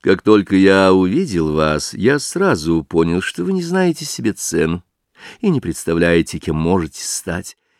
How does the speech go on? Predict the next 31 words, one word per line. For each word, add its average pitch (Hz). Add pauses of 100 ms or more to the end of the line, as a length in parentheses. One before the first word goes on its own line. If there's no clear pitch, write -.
Меня 92 (280)
пленило 92
в -
вас 80
столь 90
многое, 98
что -
я 82
сразу 85
почувствовал, 85 (200)
я 82
должен 82
помочь 110
вам 78
познать 78
самого 95
себя. 123 (1160)
Я 196
подумал, 180
что -
было 156
бы 151
настоящей 139
трагедией, 95
если 80
бы 82
ваша 87
жизнь 82
была 76
истрачена 76
зря, 85